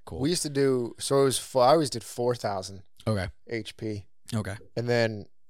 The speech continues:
Speaker 2: we would just
Speaker 1: Like, ready up and do it again.
Speaker 2: We'd just play over and over and over and
Speaker 1: Yeah.
Speaker 2: over again.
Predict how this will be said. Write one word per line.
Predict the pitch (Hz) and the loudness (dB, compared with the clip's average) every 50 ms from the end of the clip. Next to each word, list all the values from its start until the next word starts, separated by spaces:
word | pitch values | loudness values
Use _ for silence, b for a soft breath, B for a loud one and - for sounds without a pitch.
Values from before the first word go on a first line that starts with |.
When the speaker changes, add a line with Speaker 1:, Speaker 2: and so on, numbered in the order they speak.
| - - - - - - | -20 -20 -20 -20 -20 -12
Speaker 2:
we | - 117 123 123 | -6 -2 -2 0
would | 117 117 101 | 0 -2 -2
just | 107 120 113 - - - - - - - - - - | 0 0 0 0 -2 -6 -8 -18 -20 -20 -20 -10 -6
Speaker 1:
Like, | 123 120 101 98 | -6 -4 -2 -2
ready | 113 107 98 98 95 | -2 -2 -2 -2 -2
up | 95 - | -2 -2
and | 98 | -4
do | 90 95 | -4 -4
it | 92 | -6
again. | 92 85 90 92 104 | -6 -8 -10 -8 -6
Speaker 2:
We'd | 127 127 | -6 -6
just | 107 107 - | -6 -8 -10
play | - - 120 110 101 | -6 -2 -2 0 0
over | 92 107 101 98 101 | 0 -2 -4 -6 -8
and | 98 | -10
over | 101 98 98 | -12 -12 -10
and | 98 101 | -10 -10
over | 101 101 101 | -10 -10 -12
and | 101 101 | -12 -10
Speaker 1:
Yeah. | 101 | -12
Speaker 2:
over | - 101 202 | -12 -10 -10
again. | 208 214 107 104 | -10 -10 -12 -12